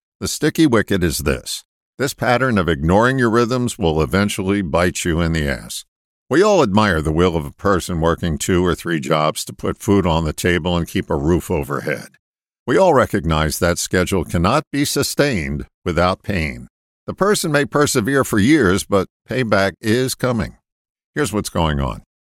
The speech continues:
Your body, in its infinite wisdom, is sending you slow down signals in the form of less energy. For whatever the reason, conditioning, choice, necessity, you push through. Here's the rub.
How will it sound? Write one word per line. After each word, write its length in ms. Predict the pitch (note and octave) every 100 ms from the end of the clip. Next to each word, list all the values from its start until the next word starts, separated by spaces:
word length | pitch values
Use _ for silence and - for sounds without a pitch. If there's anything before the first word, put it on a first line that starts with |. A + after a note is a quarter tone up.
| _
Your 100 | G2
body, 520 | E2 G#2+ B2 D3+ D#3 -
in 120 | E2
its 160 | D2+ -
infinite 400 | G2+ A#2 G2 F2
wisdom, 400 | F2 E2+ F2 E2
is 100 | -
sending 340 | G#2 G#2 G2
you 280 | F#2 E2 D#2
slow 500 | - - E2 G#2 D#3+
down 380 | D3+ D3 C3+ G#2
signals 560 | E2+ D2 E2 D#2+ D2+
in 100 | F#2
the 80 | A2
form 420 | - A#2 B2 B2
of 220 | F#2+ D#2
less 320 | D#2 D#2 E2 G2
energy. 560 | D#2 C#2 - C#2+ - _ _ _ _ _ -
For 80 |
whatever 360 | A2+ F3 F3 C3
the 120 | F2+
reason, 480 | E2+ G#2 D#2 D#2 E2+
conditioning, 600 | - D#2+ D#2+ - E2+ E2+
choice, 520 | - F2 D#2 D#2 -
necessity, 720 | D#2+ - F2 - F#2 D#2+ D2+ - _ _ -
you 480 | F#2+ A#2 F2+ D#2 D#2+
push 380 | - G2 E2+ -
through. 420 | - F#2+ C#2+ G#1+ - _ _ -
Here's 240 | B2 -
the 140 | -
rub. 420 | E2+ D#2+ B1+ -